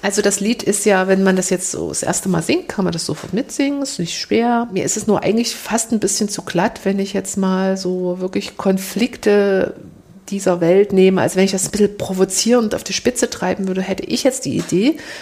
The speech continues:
dass ich mir ein Vorspiel überlege, was bewusst einen Kontrast zu der schlichten Harmonik und zu dem schlichten Gewand dieses Liedes schafft. Also, ich sag mal, schiefe Töne, Disharmonien, Verfremdung.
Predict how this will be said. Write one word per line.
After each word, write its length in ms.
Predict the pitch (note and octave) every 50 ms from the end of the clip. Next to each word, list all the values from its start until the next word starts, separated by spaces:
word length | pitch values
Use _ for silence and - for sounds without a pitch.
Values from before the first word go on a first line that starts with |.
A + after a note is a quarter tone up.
| - -
dass 180 | - F#3+ F#3+ -
ich 80 | -
mir 160 | G3 G3 -
ein 100 | - F3+
Vorspiel 480 | - - E3 E3+ A#3 - - - B3+ A#3+
überlege, 680 | A#3+ A#3 - A3 G#3 G3 F#3+ F#3+ G3 A3 A3 G#3+ A3 - - - - - - - - - _ -
was 360 | - F3+ F#3+ F#3 - - - - _ - - - - - - - - - - _
bewusst 420 | - G3 G3 A#3 D#4 - - - -
einen 140 | F3+ F3+ F#3
Kontrast 540 | F#3+ E3 F3 - - G3+ A3+ - - -
zu 80 | - -
der 120 | - -
schlichten 440 | E3+ - - - - - - F#3 F3
Harmonik 520 | E3+ D#3+ E3+ E3+ F#3 A3+ C4+ C4 B3+ - -
und 160 | F3+ F3 -
zu 80 | -
dem 160 | D#3+ - E3+ -
schlichten 360 | - - G3+ - - F#3+ F3
Gewand 360 | - D3 - C#3 D3 E3+ -
dieses 280 | E3 E3 E3 - - -
Liedes 300 | D3 D3 D3 D3+ - - _
schafft. 460 | - - - C#3 C3+ - - - - - - - - - - - - - -
Also, 540 | - D#3+ D#3+ D#3+ F3 D#3+ D#3 D3 C#3+ - - - - -
ich 80 | - -
sag 240 | - D#3+ - - -
mal, 220 | D#3 D3+ D#3 - -
schiefe 380 | - - - - G3+ - - -
Töne, 520 | - - - C3+ C#3+ D3 C#3 - - - - - _ _ -
Disharmonien, 680 | G3+ G3 - - F3 E3+ D#3+ - D#3 D3 D3 D#3 D#3+
Verfremdung. 920 | F3 - - G3+ F#3+ - - F3+ F3+ F#3 F3+ F3 F3 F3 E3+ E3+ E3+ E3 E3+